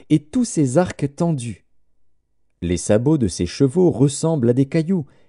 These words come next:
et les roues de ses chars à un tourbillon. Son rugissement est comme celui d'une lionne.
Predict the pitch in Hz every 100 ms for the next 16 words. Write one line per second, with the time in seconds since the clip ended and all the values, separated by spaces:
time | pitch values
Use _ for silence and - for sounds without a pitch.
0 | _ 123 120 117 101 104 131 - 98 -
1 | 185 202 127 127 - 208 165 165 156 95
2 | - _ _ _ _ _ _ - 107 87
3 | 156 127 113 - 135 202 214 110 - 135
4 | - 113 165 120 107 127 208 156 104